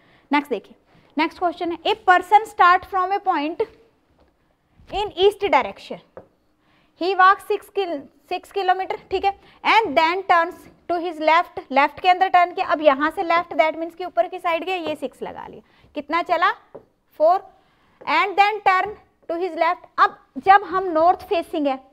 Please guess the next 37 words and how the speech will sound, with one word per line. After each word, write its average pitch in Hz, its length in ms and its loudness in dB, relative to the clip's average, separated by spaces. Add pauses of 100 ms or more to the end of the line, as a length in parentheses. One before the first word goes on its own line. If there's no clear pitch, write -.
(180)
और 370 180 8
लेफ्ट 320 380 2
में 403 180 2
जाना 294 260 4
है, 269 80 0
that 269 200 2
meमीन्स 330 220 -4
कि 381 120 -2
जो 359 140 2
एक्चुअल 370 440 4
में 392 100 0
लेफ्ट 359 300 2
है 381 60 2
वही 349 200 -2
लेफ्ट 370 300 0
रहेगा, 359 340 4 (520)
"and 349 220 0
then 403 200 2
turn 381 340 4
left 311 360 0
again 330 360 -2
and 302 200 -6
walk 294 260 0 (140)
two 415 120 0 (140)
kilometer," - 560 -14
that 220 260 -10
means 269 220 -12
कि - 100 -16
इधर 214 280 -10
से - 240 -12 (240)
टू 440 80 -2
किलोमीटर 392 420 -10
चल 339 180 -6
दिया, 339 140 -12 (960)
"and 427 220 2
then 427 340 4
turns 359 380 2